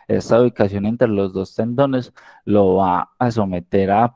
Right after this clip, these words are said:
presiones o a compresiones dinámicas durante las actividades de contracción muscular y pronosupinación repetida, y su, y su ubicación subcutánea en la parte más distal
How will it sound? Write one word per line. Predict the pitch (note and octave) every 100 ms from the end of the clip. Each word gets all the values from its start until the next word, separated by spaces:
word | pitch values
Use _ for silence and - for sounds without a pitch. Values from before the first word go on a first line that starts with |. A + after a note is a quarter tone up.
| _
presiones | G#2 G2 - G#2 G2+ G#2+ A#2 - -
o | G2+
a | -
compresiones | G2 F#2 F#2+ F#2+ G2 G2 A2+ A2+
dinámicas | B2+ B2 A#2 A#2 A#2+ G#2+ -
durante | _ G2+ F#2+ F#2+ F#2+
las | F#2
actividades | F#2 - F#2+ F2+ F#2+
de | A2 G#2+
contracción | G2+ F#2 G2 - F2+ F2
muscular | G2+ G#2+ - G2 F#2
y | F#2
pronosupinación | - A2+ A2 A2 - A2 A2 G#2+ A2 G2+ - - - - _
repetida, | A#2+ - B2 C3+ A#2+ B2+ B2 _ _
y | D3 C#3+
su, | C#3 - A2+ G#2+ G#2 G2+ - _ -
y | A2+
su | - A2+ G#2+
ubicación | G2+ - G2 G2 G2
subcutánea | - - - G#2 G#2+ G2+ A#2
en | A#2+
la | G2+
parte | - G#2 - A#2+
más | B2 A#2
distal | B2 B2 - A#2 A2